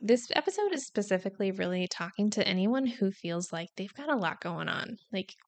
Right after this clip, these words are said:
you're a coach, you maybe have another job, maybe you have kids, <laughs> maybe you have both, maybe you have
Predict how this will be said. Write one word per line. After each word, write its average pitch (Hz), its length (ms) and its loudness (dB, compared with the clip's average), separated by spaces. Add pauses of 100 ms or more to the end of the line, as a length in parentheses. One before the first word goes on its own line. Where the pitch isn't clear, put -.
(160)
you're 185 160 -4
a - 40 -8
coach, 277 480 0 (420)
you 190 300 4
maybe 196 260 4
have 208 200 -2
another 185 300 0
job, - 380 -4
maybe 233 240 0
you 233 160 4
have 202 300 -6
kids, - 400 -4
<laughs> - 0 -
maybe 214 260 8
you 233 100 8
have 202 200 0 (140)
both, 185 380 0 (120)
maybe 214 220 0
you 233 160 0
have 208 260 -6